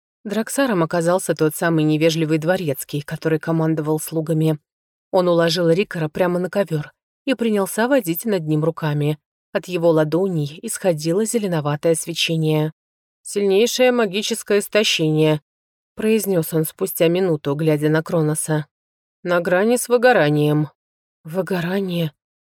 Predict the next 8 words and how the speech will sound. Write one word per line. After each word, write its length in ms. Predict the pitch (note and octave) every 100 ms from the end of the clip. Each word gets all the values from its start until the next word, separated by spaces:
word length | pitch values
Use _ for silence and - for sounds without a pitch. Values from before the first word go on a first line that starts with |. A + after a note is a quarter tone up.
| -
Это 240 | - F#3
значит, 480 | F3 E3+ G3 - -
что 220 | - G3
он 120 | F#3+
потеряет 460 | F#3 F#3+ G3 G3 F#3+
магию?» 480 | F#3 C#4 G#3+ F3 D3+ _ _ _ _ _
спросила 640 | - - F3 - E3+ E3
я. 320 | D#3+ E3 D#3+